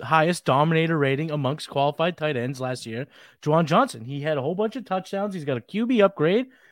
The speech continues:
sixth in E P A, so he was bringing the production to the field, and now the improved quarterback play.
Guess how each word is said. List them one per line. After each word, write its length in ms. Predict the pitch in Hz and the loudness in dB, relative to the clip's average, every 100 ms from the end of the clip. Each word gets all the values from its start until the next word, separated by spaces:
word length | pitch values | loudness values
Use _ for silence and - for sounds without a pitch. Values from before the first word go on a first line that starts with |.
| - | -18
sixth 400 | - 233 240 262 | -4 -2 -2 0
in 100 | 226 | 2
E 140 | 214 | 2
P 240 | 220 208 143 | 4 4 6
A, 200 | 175 247 | 4 2
so 220 | - 147 | 2 2
he 80 | 151 | 2
was 100 | 127 | 2
bringing 300 | 123 180 220 | 4 4 4
the 60 | |
production 440 | - 175 165 - 175 | 2 2 2 2 -6
to 120 | - | -4
the 100 | 160 | -4
field, 360 | 185 123 139 175 | -2 0 0 2
and 80 | 156 | 0
now 200 | 143 190 | 0 0
the 140 | 180 | -2
improved 360 | 156 - 180 156 | -4 -2 -2 -2
quarterback 420 | 165 220 127 104 | -2 0 -2 -6
play. 260 | - 110 165 | -12 -10 -10